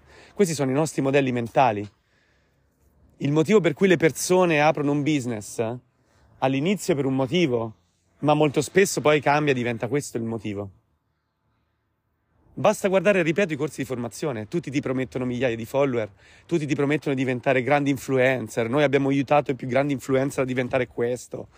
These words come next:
Noi abbiamo aiutato quest'altro a diventare quest'altro. Io, per esempio, cosa dico? Ho aiutato queste persone a vivere in linea con ciò che amavano fare attraverso il loro business,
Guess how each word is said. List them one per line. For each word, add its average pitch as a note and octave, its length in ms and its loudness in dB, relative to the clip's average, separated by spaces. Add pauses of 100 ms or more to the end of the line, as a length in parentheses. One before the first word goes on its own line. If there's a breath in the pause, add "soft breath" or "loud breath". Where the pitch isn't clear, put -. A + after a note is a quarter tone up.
(380 loud breath)
Noi D#3 100 -2
abbiamo D3 280 2
aiutato C#3 560 2
quest'altro C#3+ 580 0
a - 20 2
diventare B2+ 440 -4
quest'altro. B2 800 -2 (1120)
Io, G3 160 6
per D#3+ 80 6
esempio, D3+ 240 4
cosa C3+ 160 2
dico? B2+ 240 2
Ho C3+ 80 6
aiutato E3 400 2
queste F3 240 -2
persone D3 300 0
a D3 40 0
vivere D3+ 420 0 (180)
in C#3+ 180 -2
linea B2+ 260 -2
con D#3+ 140 -4
ciò C3 160 -4
che A2+ 100 -4
amavano C3+ 300 0
fare A#2+ 220 -4
attraverso B2+ 400 -2
il C3 60 -2
loro A#2+ 120 0
business, A2 480 -10